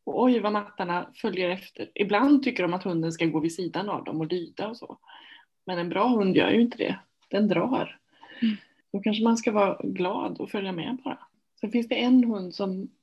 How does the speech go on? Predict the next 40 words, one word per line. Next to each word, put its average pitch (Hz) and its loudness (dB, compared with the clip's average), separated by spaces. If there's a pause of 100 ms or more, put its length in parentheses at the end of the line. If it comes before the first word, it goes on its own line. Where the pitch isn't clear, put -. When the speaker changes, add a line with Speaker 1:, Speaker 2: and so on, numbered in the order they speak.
Speaker 1:
behöver 196 0
bli 202 -2
puttad 254 -4
på - 2
för 185 -4
att 185 -4
han 214 2
går 247 2
så 247 -4
väldigt 214 -6
långsamt. 254 2 (420)
Det 254 -2
är 247 6
också 233 -2
lite 220 -2
roligt. 208 -4 (100)
Speaker 2:
Ja. 233 4
Speaker 1:
<laughs> 294 4
Men 240 4
det 285 6
är 285 10
inte 226 6
Gud. 196 2 (100)
Gud 226 4
behöver 226 2
inte 196 -2
bli 165 2
puttad 196 -2
på. - 0 (180)
För 202 2
Gud 214 4
drar 190 2 (100)
oss. - -14 (360)
Speaker 2:
Mm. 202 2 (380)
Speaker 1:
Kanske 220 6
inte 220 4
skulle - 0
predika 180 -8
om 185 -8
hundarna, 196 -6